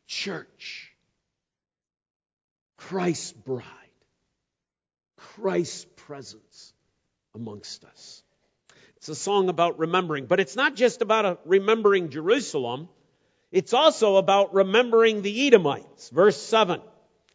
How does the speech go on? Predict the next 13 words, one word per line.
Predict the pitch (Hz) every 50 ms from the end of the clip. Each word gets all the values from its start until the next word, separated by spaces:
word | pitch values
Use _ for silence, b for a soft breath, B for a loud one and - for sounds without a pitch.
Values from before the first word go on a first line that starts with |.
| _ _ _ _ _ _
It's | _ 190 196 196 - -
remembering | 214 226 220 214 208 233 269 285 277 285 277 277 269 254 240 220
the | 180 220 202
conspirators. | 208 - - 233 208 175 - - - - - - 294 285 269 247 202 - - 175 151 107 87 - - - -
You |
see, | - - 220 214 196
that's | 196 233 269 269 -
how | 285 285
you | 269 247
have | 240 226 226 -
to | 247
understand | 220 233 233 233 220 - - - 214 214 202 196 185 - -
Edom. | 220 220 185 160 -